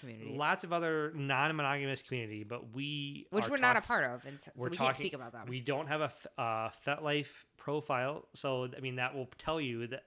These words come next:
Speaker 2: you know,
Speaker 1: Yeah.
Speaker 2: the, the commu-, and we, the communities that we are, we have a S L S profile and a Cassidy profile. Those are the two and, um, that we have. Those, so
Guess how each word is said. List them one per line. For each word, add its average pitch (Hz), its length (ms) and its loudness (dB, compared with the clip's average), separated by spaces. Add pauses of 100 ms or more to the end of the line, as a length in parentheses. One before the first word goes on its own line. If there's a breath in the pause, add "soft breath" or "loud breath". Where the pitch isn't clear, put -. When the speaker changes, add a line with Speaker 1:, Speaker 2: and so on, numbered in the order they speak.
(240)
Speaker 2:
you 123 120 -4
know, 104 200 -6
Speaker 1:
Yeah. - 60 -4
Speaker 2:
the, - 120 -4 (380 loud breath)
the 117 60 -6
commu-, - 300 -2
and 139 180 -4
we, 135 140 -6 (240)
the 120 100 -10
communities 113 560 -4
that 117 200 -4
we 113 180 -4
are, 110 180 -4
we 113 160 -6
have 113 200 -2
a 110 240 -4
S 120 160 -6
L 113 100 -4
S 127 120 -4
profile 135 680 -4
and 113 340 -8
a 113 180 -6
Cassidy 180 480 -4
profile. 107 480 -6
Those 120 180 -4
are 123 40 -8
the 113 180 -4 (460 loud breath)
two 143 640 0
and, 120 520 -4 (100)
um, 104 380 -10
that 110 100 -6
we 110 100 -6
have. 123 380 0
Those, 127 220 -6
so 127 220 -4